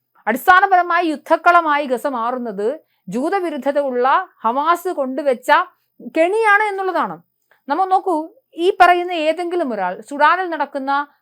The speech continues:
പൊളിറ്റിക്കൽ ഇസ്ലാം നടത്തുന്ന വംശഹത്യയെക്കുറിച്ചോ യമനിലെ സിവിൽ വാറിനെ കുറിച്ചോ അഫ്ഗാനിസ്ഥാനിലെ താലിബാൻ ഭരണം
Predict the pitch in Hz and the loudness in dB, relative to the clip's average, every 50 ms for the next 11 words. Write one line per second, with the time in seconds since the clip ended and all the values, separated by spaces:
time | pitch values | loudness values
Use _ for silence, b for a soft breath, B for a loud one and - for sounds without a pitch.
0 | b _ - 269 247 311 285 294 285 254 247 - 269 269 262 254 254 247 233 247 | b _ -6 -6 -4 -6 -6 -6 -6 -8 -6 -6 -6 -6 -4 -4 -6 -8 -10 -10
1 | 240 233 226 220 226 214 - 269 247 240 247 233 208 214 - 196 185 - - 220 | -10 -8 -8 -8 -8 -8 -6 -6 -6 -6 -4 -6 -6 -6 -8 -14 -14 -12 -10 -8
2 | 180 156 - _ _ _ _ _ - 233 262 294 339 359 359 359 339 349 - - | -8 -8 -10 _ _ _ _ _ -4 -2 -2 0 -2 -2 -2 -4 -6 -6 -8 -10
3 | 247 262 294 294 302 285 254 226 208 202 190 190 - 196 185 - - 220 180 160 | -8 -8 -4 -2 0 0 0 0 -4 -8 -12 -12 -14 -16 -12 -8 -6 -6 -6 -8
4 | - _ _ _ - - 185 190 185 294 294 330 370 349 - - 349 330 330 330 | -10 _ _ _ -14 -12 -6 0 2 2 2 2 0 -4 -4 -4 -4 -4 -4 -4
5 | 330 320 320 - 254 240 254 277 302 277 311 320 330 285 - 233 254 254 262 262 | -4 -4 -2 0 0 0 0 0 -2 -2 -2 -2 -4 -6 -8 -8 -6 -6 -6 -6
6 | 240 214 - | -8 -10 -14